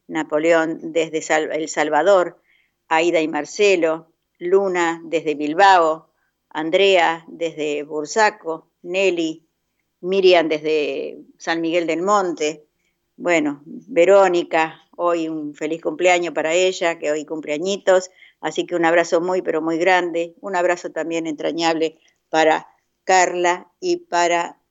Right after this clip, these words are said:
eh, Costi, que bueno, están pasando una pruebita, pero que todo va a salir bien,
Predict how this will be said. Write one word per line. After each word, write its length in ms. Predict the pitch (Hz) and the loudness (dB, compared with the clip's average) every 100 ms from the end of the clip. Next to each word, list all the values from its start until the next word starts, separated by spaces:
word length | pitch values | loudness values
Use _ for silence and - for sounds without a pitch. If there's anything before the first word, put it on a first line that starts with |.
| _ _ _ _ _ | _ _ _ _ _
eh, 580 | 160 156 151 151 156 _ - | -8 -6 -6 -8 -8 _ 2
Costi, 640 | 202 180 - 185 175 - - | 4 4 0 -2 -2 -4 -4
que 100 | 175 | -2
bueno, 380 | 175 160 160 - | 0 -2 -6 -10
están 240 | - 277 240 | -10 -6 -2
pasando 340 | 202 202 185 | -2 -2 -2
una 140 | 170 160 | -2 -2
pruebita, 600 | 160 160 170 175 175 - | 0 0 0 0 -2 -2
pero 200 | 156 143 | -6 -6
que 400 | 147 143 147 143 | -6 -6 -8 -6
todo 220 | 202 180 | -2 2
va 100 | 160 | 2
a 20 | 160 | 0
salir 320 | 165 147 147 | -2 -2 -2
bien, 340 | 156 147 147 | -2 -4 -8